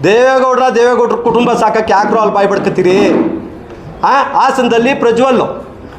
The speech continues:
ಮಂಡ್ಯಗೆ ನಿಖಿಲ್, ಆ, ಉತ್-, ಬ-, ಇದಕ್ಕೆ ಗ್ರಾಮಾಂತರಕ್ಕೆ ಮಂಜುನಾಥ್.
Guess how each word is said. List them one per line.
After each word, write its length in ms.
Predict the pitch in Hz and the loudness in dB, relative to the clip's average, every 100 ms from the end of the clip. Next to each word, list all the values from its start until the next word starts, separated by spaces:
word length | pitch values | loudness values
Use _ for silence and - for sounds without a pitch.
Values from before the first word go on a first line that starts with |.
| - 180 | -14 -4
ಮಂಡ್ಯಗೆ 600 | 220 269 262 247 277 285 | 0 2 2 2 2 2
ನಿಖಿಲ್, 440 | 226 220 277 254 | 2 0 2 2
ಆ, 840 | 165 - - - - - - 262 254 | 0 -2 -10 -14 -16 -18 -4 0 2
ಉತ್-, 480 | 247 254 240 262 226 | 2 0 0 0 2
ಬ-, 240 | 226 220 220 | 2 2 0
ಇದಕ್ಕೆ 420 | 269 277 254 208 | 0 0 2 2
ಗ್ರಾಮಾಂತರಕ್ಕೆ 1000 | 185 269 277 262 247 240 294 302 - 190 | 0 2 2 0 -2 0 0 0 -2 -2
ಮಂಜುನಾಥ್. 500 | 220 226 247 220 | 0 2 2 0